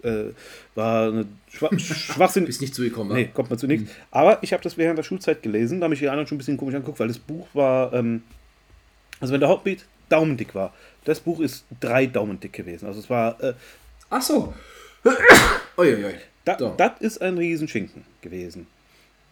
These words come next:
Speaker 1: Und, äh,
Speaker 2: Dino Park. Von, von wem ist das?
Speaker 1: Michael Crichton. Also Michael
Speaker 2: Ach.
Speaker 1: Crichton. Oder wie er richtig heißt, er heißt eigentlich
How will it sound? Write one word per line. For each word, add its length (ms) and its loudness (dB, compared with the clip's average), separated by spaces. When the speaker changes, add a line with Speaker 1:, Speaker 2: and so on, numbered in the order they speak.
Speaker 1:
Und, 600 -2
äh, 200 0
Speaker 2:
Dino 280 2
Park. 360 -6
Von, 320 0
von 240 -4
wem 160 2
ist 160 -4
das? 160 -4
Speaker 1:
Michael 440 2
Crichton. 520 -4
Also 160 -6
Michael 480 0
Speaker 2:
Ach. 280 -10
Speaker 1:
Crichton. 360 -2
Oder 260 -2
wie 120 0
er 100 4
richtig 240 0
heißt, 280 0
er 80 -12
heißt 180 -6
eigentlich 340 -8